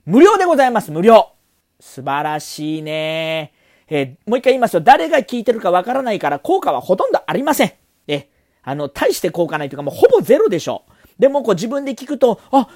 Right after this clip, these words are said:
なんかちょっとスポンサーになった感じする」って言ってテンション上がります。上がりますか？うん。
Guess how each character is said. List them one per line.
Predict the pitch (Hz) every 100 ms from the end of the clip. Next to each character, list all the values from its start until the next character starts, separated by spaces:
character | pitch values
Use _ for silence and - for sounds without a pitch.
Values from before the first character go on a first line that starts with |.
| -
な | 285
ん | 285
か | 240
ち | 254
ょ |
っ | 233
と | 226
ス |
ポ | - 285
ン | 294
サ | 320
ー | 320
に |
な | 339
っ | 349
た | 349
感 | 269 247
じ | 226
す | 254
る」 | 247 254 240
っ | _ _ -
て | 151
言 | 147
っ |
て | - 156
テ | 175
ン | 202
シ | 170
ョ |
ン | 123
上 |
が | 127
り | 143
ま | 139 135
す。 | _ _ _ _ _ _
上 | 117
が | 143
り |
ま | 160 175
す |
か？ | - 175 202 _ _ _ _ -
う |
ん。 | 123